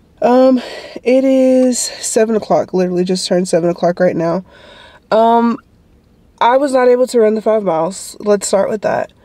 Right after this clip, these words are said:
Um, the first mile, I felt like, okay, like, my mile time was a little bit longer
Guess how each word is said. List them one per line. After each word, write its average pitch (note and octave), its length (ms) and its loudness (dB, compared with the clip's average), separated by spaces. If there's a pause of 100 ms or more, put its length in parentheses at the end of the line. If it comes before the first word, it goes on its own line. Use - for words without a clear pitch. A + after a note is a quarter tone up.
(540)
Um, A3+ 380 0
the A#3+ 140 0
first D#4 340 0
mile, D#4+ 380 4
I C4+ 220 0
felt C#4 500 2 (600)
like, C4+ 220 2
okay, A#3+ 480 2
like, A3 180 0
my A#3+ 140 0
mile B3+ 280 2
time D4+ 360 2
was C#4 300 2
a B3 100 2
little D#4+ 260 2
bit E4 180 2
longer C#4+ 600 2